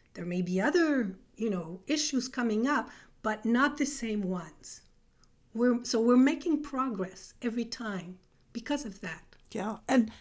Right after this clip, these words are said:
Speaker 2: not only are you making progress with the horses, but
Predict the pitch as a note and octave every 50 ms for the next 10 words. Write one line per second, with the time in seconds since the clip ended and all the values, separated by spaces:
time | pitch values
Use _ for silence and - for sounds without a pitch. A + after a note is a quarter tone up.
0 | - - - D#4+ D4 D#4+ F4 E4 C#4+ B3 A3 G#3 G#3+ F#3+ G3+ G#3 G3 G3 G3+ G3+
1 | G#3 - - A3 F3+ F3 - - - A3+ A#3 G#3 A#3 G3 D#3 C#3 - - - -
2 | G#3 - - - - E3+ - - D4 D#4 C#4+ - - - - - - - - -
3 | - - - - - - - - - - _ _ _ - - G#3+ F#3+ G#3 A3